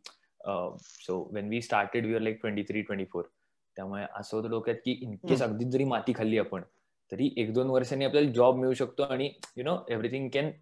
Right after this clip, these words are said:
Speaker 2: हां.
Speaker 1: go ahead. ओके, म्हणजे
Speaker 2: पड-,
Speaker 1: नाही वर्कआउट
Speaker 2: हां,
Speaker 1: झालं,
Speaker 2: पडले
Speaker 1: असं
Speaker 2: तरी
Speaker 1: नाही.
Speaker 2: उठायची तयारी होती तुमची.
Speaker 1: हां, म्हणजे काही प्रॉब्लेम नव्हता असा. अ, so मग
Speaker 2: हां.
Speaker 1: विचार केला की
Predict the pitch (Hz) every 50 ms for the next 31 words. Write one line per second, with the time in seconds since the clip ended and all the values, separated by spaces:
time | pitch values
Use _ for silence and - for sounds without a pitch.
0 | _ - 165 180 151 127 135 143 143 143 - - 127 123 - - - - _ _
1 | _ _ - - - - 139 - - - 127 101 - 98 104 107 95 - - 165
2 | 160 165 156 139 127 113 - - 104 104 170 156 127 95 92 - - 151 156 175
3 | 196 202 - 214 208 220 214 196 190 185 165 214 196 190 180 233 220 - 214 202
4 | 202 202 202 208 208 196 180 - 190 170 - 156 135 135 131 - 139 120 120 _
5 | _ _ _ _ _ _ _ _ _ _ - 147 147 170 202 208 175 123 110 -
6 | 113 120 120 127 143 143 147 147 - 160 151 139 147 151 156 151 135 120 113 95
7 | 104 98 95 - - - - - - - _ _ - - 110 101 95 92 - -
8 | - - - - - - 107 107 104 104 104 - - _ - 101 117 117 160 151
9 | 131 110 113 113 110 131 120 120 123 123 123 131 143